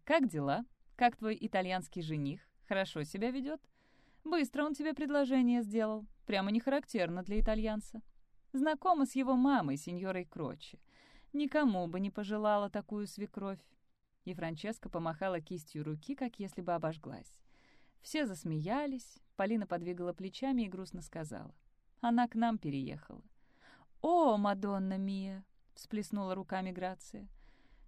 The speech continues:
Хозяйка отеля закатила глаза, Франческа подняла брови. "Но, non è vero!" "К сожалению, это так",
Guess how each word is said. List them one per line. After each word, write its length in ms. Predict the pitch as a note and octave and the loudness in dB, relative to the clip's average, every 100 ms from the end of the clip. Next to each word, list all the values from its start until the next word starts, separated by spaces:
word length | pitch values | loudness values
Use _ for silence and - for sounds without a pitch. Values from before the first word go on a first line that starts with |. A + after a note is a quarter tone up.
| - | -2
Хозяйка 500 | F#3+ F3+ G3 F#3 F3+ | -2 0 0 2 2
отеля 320 | E3+ G#3+ G3+ | 2 -2 -2
закатила 540 | F3 D#3 E3 D#3+ D3+ C#3 | -4 -4 -4 -2 -2 -2
глаза, 600 | D3 D3 C#3+ F3+ A#3 A3+ _ | 0 -2 -2 -2 -2 -6 _
Франческа 580 | - F#3+ F#3 A#3 A#3 G3+ | -6 -4 -2 -4 -4 -6
подняла 440 | - E3 D#3+ D3+ D3 | -8 -4 -2 0 0
брови. 540 | D3+ E3+ A#3+ A3 G#3+ _ _ _ _ _ | -2 -2 -2 -4 -12 _ _ _ _ _
"Но, 800 | C#4+ D4+ D#4 D4+ C4+ A#3 G#3 G3+ | -2 0 4 6 6 6 4 0
non 400 | G#3 A#3 C#4+ D4 | 2 4 6 4
è 120 | D4+ C#4+ | 2 0
vero!" 640 | D#4 D4 A#3+ G#3 G#3+ - - _ _ _ - _ | 0 2 2 0 -6 -12 -20 _ _ _ -20 _
"К 60 | - | -4
сожалению, 580 | B3+ A#3+ C4 B3+ A3+ | 0 2 4 6 4
это 200 | G3+ G3+ | 2 -8
так", 260 | - G#3+ | -14 -14